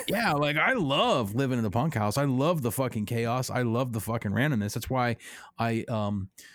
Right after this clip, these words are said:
Speaker 2: sunk thousands and thousands and thousands of dollars to an irresponsible amount, even well into my, uh,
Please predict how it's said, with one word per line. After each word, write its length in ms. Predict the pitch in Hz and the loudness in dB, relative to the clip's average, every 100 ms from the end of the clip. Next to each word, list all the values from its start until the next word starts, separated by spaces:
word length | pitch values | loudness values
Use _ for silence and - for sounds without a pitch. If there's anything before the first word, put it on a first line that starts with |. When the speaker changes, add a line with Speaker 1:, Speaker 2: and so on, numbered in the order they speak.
| - - | -20 -10
Speaker 2:
sunk 640 | - - 139 123 120 - - | -4 0 0 0 -2 -8 -10
thousands 640 | - 135 139 143 139 131 123 | 0 2 2 2 0 0 0
and 140 | 127 | 0
thousands 520 | 127 123 127 113 113 | 0 0 0 -2 -2
and 160 | 113 110 | -2 -2
thousands 460 | 117 123 117 117 107 | -2 0 -2 -2 -2
of 100 | 101 | -2
dollars 380 | 113 135 113 - | 0 0 -2 -2
to 100 | 101 | -4
an 100 | 95 | -4
irresponsible 800 | 127 131 - - 123 - 113 107 | -4 -4 -4 -4 -4 -4 -6 -4
amount, 340 | 104 131 113 107 | -2 0 -2 -2
even 260 | 117 110 | -4 -2
well 200 | 117 147 | -2 -2
into 280 | 135 131 113 | -2 -4 -4
my, 300 | 107 110 101 | -2 -2 -2
uh, 220 | 104 101 | -2 -2